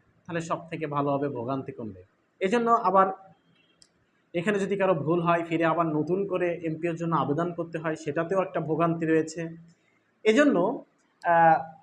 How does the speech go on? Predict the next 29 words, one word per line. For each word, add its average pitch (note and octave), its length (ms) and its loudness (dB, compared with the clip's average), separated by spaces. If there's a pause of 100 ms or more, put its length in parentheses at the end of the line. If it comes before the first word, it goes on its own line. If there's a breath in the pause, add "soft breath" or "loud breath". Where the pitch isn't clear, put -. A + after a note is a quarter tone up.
(220)
দেখা F#3 200 2
যাচ্ছে A#3 180 -2
অনেকের G#3 420 2
এমপিও G3 500 0
অর্থাৎ E3+ 280 -2
বেতন E3 340 -4
আসতে D#3+ 300 -4
আসতে F3+ 200 -4
প্রায় E3+ 200 -2
দশ E3+ 380 -2
মাসও F3+ 240 -4
লেগে E3+ 200 0
যেতে D3 180 -4
পারে, A2+ 220 -8
কারো D3+ 160 -4
ছয় F3 280 0
মাস F3 260 -2
লেগে D#3 140 0
যায়, C#3 160 -2
কারো E3 200 2
আট E3+ 240 2
মাস F3 240 -4
লেগে D#3+ 140 -4
যায়, C#3+ 160 -2
কারো E3 180 -6
চার E3+ 260 0
মাস E3+ 260 -4
লেগে D#3+ 160 -2
যায়। B2 240 -6